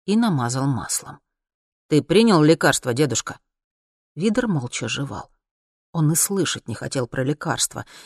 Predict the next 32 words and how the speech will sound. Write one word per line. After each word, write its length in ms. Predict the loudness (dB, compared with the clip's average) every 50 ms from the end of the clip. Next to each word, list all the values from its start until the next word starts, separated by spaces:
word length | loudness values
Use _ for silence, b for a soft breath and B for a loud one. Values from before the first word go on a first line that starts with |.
| B
и 80 | B 2
если 300 | 2 4 2 2 0 -2
б 80 | 0 0
Симон 480 | 0 2 2 4 4 4 4 2 0 B B B B
не 140 | 6 8 8
выкладывал 520 | 8 6 6 4 4 4 4 4 2 2
перед 260 | 2 2 0 2 4
ним 180 | 4 4 4 4
каждое 360 | 4 2 2 2 2 2 2
утро 320 | 2 2 0 0 2 2
радугу 360 | 4 4 4 2 2 2 0 0
из 320 | 0 0 -4 -4 -4 -2
таблеток, 580 | -2 -2 -2 0 0 0 0 0 -2 -6 -6 B B B B B
он 140 | 4 6
бы 140 | 8 8 8
и 40 | 8
принимать 580 | 8 6 4 6 6 6 4 4 2 0 -6 -10
их 100 | -8 -6
не 100 | -4 -4
стал. 360 | -4 -4 -4 -6 -10 -10 _ _ _ _ _ _ _ _ _ _ _ _ _ _ _ _ _ 0
«Не 180 | 2 4 6 6
запивай 480 | 6 6 4 4 4 2 4 6 6 6
лекарство 520 | 6 4 4 4 4 4 2 0 -2 -4
кофе, 480 | -2 2 4 4 4 4 2 -2 -8 -10 _ _ _ _ -6
а 100 | -4 2
то 120 | 2 4
будет 300 | 6 6 6 6 6 6
изжога». 580 | 4 2 2 2 4 6 6 6 6 4 -2 -6 B B B B B B B B B B B B B
«Ну, 420 | -16 -12 -12 -10 -8 -8 -6 -6
ишь, 160 | -4 -4 -4 -6
хуже 340 | -6 -6 -8 -6 -4 0
старухи», — 880 | 0 0 0 0 0 2 2 2 0 -4 -6 -8 -10 -12 -12 -12 -12 -14